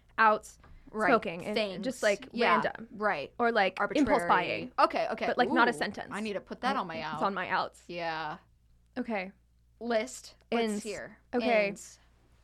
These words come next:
Speaker 1: Going to the library.
Speaker 2: Oh, I
Speaker 1: 'Cause
Speaker 2: love
Speaker 1: I,
Speaker 2: that.
Speaker 1: I
Speaker 2: Oh
Speaker 1: buy
Speaker 2: my
Speaker 1: books,
Speaker 2: g-,
Speaker 1: but I don't go to the
Speaker 2: yes.
Speaker 1: library. It's
Speaker 2: Okay.
Speaker 1: free.
Speaker 2: It's
Speaker 1: Uh,
Speaker 2: literally free.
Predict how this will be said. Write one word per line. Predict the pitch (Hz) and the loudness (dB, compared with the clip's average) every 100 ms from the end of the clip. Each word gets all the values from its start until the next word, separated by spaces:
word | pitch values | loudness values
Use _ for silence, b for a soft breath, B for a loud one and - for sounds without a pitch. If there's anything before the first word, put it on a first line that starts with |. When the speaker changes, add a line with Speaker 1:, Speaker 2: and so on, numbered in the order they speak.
| _ | _
Speaker 1:
Going | 233 226 | 0 2
to | |
the | 240 | 0
library. | 226 202 196 185 - - 226 _ _ _ _ _ | 0 0 0 -2 -2 -6 -12 _ _ _ _ _
Speaker 2:
Oh, | 392 | 2
I | |
Speaker 1:
'Cause | 403 392 | 4 6
Speaker 2:
love | 339 | 6
Speaker 1:
I, | 269 | 4
Speaker 2:
that. | 185 - - | -2 -4 -6
Speaker 1:
I | 247 | 2
Speaker 2:
Oh | |
Speaker 1:
buy | 247 285 | 6 6
Speaker 2:
my | 320 | 6
Speaker 1:
books, | 254 | 2
Speaker 2:
g-, | - | 0
Speaker 1:
but | 240 | 0
I | 240 | 2
don't | 262 | 2
go | 269 | 2
to | 277 | 2
the | |
Speaker 2:
yes. | 247 | 2
Speaker 1:
library. | 294 359 - | 2 0 -2
It's | 240 285 | -4 0
Speaker 2:
Okay. | 349 453 | 2 4
Speaker 1:
free. | 311 | 2
Speaker 2:
It's | 185 _ _ _ _ _ - | -2 _ _ _ _ _ 0
Speaker 1:
Uh, | 233 233 214 202 | 4 6 6 4
Speaker 2:
literally | 233 233 233 220 | 0 -2 -4 -6
free. | - - 143 73 | -10 -12 -12 -14